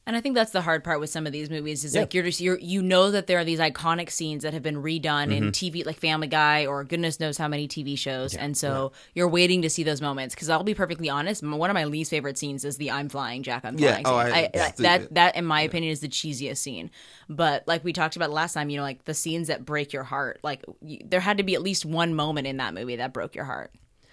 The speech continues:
Speaker 2: I did not like that his, his boy, his Italian friend,
Speaker 3: Mm-hmm.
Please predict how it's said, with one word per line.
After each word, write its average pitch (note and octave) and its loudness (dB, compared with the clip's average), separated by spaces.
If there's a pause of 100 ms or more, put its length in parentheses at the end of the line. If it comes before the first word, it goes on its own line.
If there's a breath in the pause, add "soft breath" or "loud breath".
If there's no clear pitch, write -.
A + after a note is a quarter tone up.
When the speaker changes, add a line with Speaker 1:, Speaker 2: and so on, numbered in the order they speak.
(360 soft breath)
Speaker 2:
I C#3+ 4
did C#3+ 0
not D3+ 2
like E3 0
that C3 2
his, B2+ 4 (240)
his A#2 0
boy, B2+ 4
his B2 -2
Italian A#2+ 0
friend, C#3 0
Speaker 3:
Mm-hmm. A#2 -8